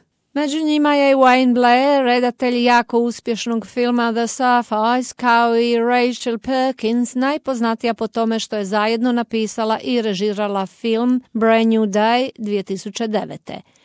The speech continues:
Oboje su režirali dojmljive televizijske serije Red for Now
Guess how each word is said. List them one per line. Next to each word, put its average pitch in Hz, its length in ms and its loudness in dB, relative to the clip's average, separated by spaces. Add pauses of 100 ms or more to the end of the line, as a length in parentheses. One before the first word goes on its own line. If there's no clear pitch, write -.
(360)
Oboje 294 340 4
su 285 160 -4
režirali 262 680 0
dojmljive 247 680 0
televizijske 220 760 -4
serije 220 680 -2
Red 208 180 -2
for - 180 -6
Now 226 600 2